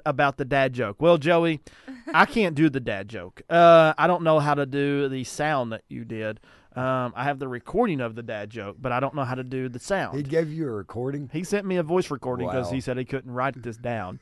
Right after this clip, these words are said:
Speaker 3: <laughs>
Speaker 1: Um, and so, but I don't know if I can get the voice recording to play over the air. I would just do it for him. Um, but I'm not good at that sound.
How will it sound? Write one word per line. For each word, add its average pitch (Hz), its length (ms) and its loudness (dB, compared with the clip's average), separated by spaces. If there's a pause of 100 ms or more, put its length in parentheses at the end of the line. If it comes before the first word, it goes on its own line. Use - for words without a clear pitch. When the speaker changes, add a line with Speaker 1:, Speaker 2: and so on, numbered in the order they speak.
Speaker 3:
<laughs> - 280 -6
Speaker 1:
Um, 147 1080 4
and 143 300 0
so, 143 160 0
but 143 160 0
I 151 60 4
don't 170 120 -2
know 160 100 2
if 151 120 0
I 139 80 0
can 127 160 -12
get 139 160 -4
the 135 80 -6
voice 139 260 -2
recording 127 380 -4
to 117 80 -6
play 117 260 -6
over 120 160 -6
the 113 100 -6
air. 135 200 -2
I 120 80 2
would 135 100 -4
just 123 120 -12
do 123 80 -4
it 110 80 -8
for 127 100 -6
him. 170 220 -4 (360)
Um, 160 600 6
but 139 340 0
I'm 156 160 -2
not 156 160 -2
good 139 140 -4
at 127 80 -6
that 127 220 -6
sound. 123 440 -6